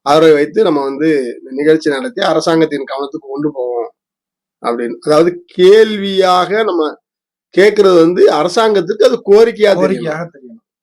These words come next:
Speaker 2: கேக்குறது கேள்வியா இருக்கணும், ஆனா
Speaker 1: ஆ,
Speaker 2: கோரிக்கையா இருக்கணும்.
Speaker 1: கோரிக்கை, அத கேள்வி மாதிரி பேசி கோரிக்கையை ம-, அரசாங்கத்தை வைக்கணும்னு சொல்லியிருந்தோம். அது அ-, ஒரு மாதிரி அரசியல் ரீதியா ம-, ப-, போயிருச்சு.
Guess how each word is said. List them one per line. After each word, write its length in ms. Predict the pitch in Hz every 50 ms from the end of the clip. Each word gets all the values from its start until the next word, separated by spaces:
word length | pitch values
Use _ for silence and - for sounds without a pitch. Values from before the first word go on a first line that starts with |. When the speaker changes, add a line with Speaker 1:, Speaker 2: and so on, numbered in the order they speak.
| _ _ _ _ _ - 160
Speaker 2:
கேக்குறது 320 | 170 170 202 190 185 180
கேள்வியா 360 | 160 156 170 170 175 175 170
இருக்கணும், 340 | 160 151 151 156 165 214 262
ஆனா 260 | 277 - 151 156 156
Speaker 1:
ஆ, 100 | 147 139
Speaker 2:
கோரிக்கையா 280 | 147 185 160 156 147 131
இருக்கணும். 260 | 127 120 - - 180
Speaker 1:
கோரிக்கை, 500 | 208 233 240 240 190 180 190 170 143 131
அத 240 | 120 123 135 151 156 -
கேள்வி 340 | - 165 180 185 190 185
மாதிரி 340 | 175 175 180 202 226 233 233 190
பேசி 440 | 180 175 180 185 180 214 247 294 302 -
கோரிக்கையை 500 | - 208 226 233 233 202 220 220 233 240
ம-, 220 | 220 190 180 170
அரசாங்கத்தை 460 | 165 170 175 202 190 196 180 165 160
வைக்கணும்னு 320 | 151 151 165 156 165 165 151
சொல்லியிருந்தோம். 440 | 143 139 143 131 131 143 165 - - _ _ _ _ _ _ _ _ _ _ _ _ _ _ _ _ _ _
அது 240 | - - 156 170 180 175 175 175 170 170 170 170 165
அ-, 420 | 165 160 160 160 160 160 160 165 160 -
ஒரு 140 | 170 175
மாதிரி 240 | 170 165 165 175 180
அரசியல் 360 | 170 160 160 156 - 175 165
ரீதியா 380 | 156 151 151 147 151 156 156 156
ம-, 200 | 147 143 139 135 -
ப-, 220 | - 156 151 143 - 165
போயிருச்சு. 360 | 160 165 170 151 127 123 131